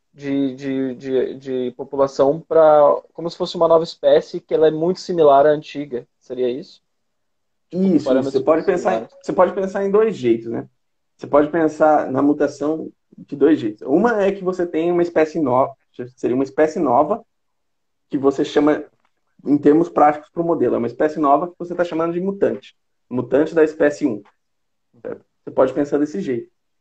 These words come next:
Speaker 2: Ou você pode pensar que a população, ela é, ela é distribuída, ela tem uma distribuição de seus caracteres. Então, cada indivíduo daquela espécie, igual todos nós humanos, certo? Você pode pensar que se você olhar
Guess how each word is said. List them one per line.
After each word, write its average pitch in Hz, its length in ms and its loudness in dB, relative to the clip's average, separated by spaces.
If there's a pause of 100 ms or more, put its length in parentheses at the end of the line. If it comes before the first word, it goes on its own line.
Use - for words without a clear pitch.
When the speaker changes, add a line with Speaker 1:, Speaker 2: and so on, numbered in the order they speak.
(220)
Speaker 2:
Ou 143 140 4
você 196 180 0
pode 180 280 2
pensar 156 680 -4 (280)
que - 60 -8
a - 40 -2
população, 165 800 2
ela 139 180 4
é, - 140 -2 (340)
ela 123 200 2
é 123 40 4
distribuída, 143 1200 2 (600)
ela 127 160 2
tem 147 120 2
uma 156 120 4
distribuição 170 680 -4
de 190 60 -14
seus 175 140 -10
caracteres. 143 600 -4 (580)
Então, 135 200 0
cada 196 280 0
indivíduo 165 440 -4
daquela 120 300 2
espécie, 170 540 0 (560)
igual 220 280 2
todos 262 260 -4
nós 220 180 -2
humanos, 139 360 -4
certo? 135 280 -8
Você - 100 -18
pode 131 200 -2
pensar 143 300 -4
que - 60 -18 (320)
se - 60 -10
você 139 200 -2
olhar 151 420 4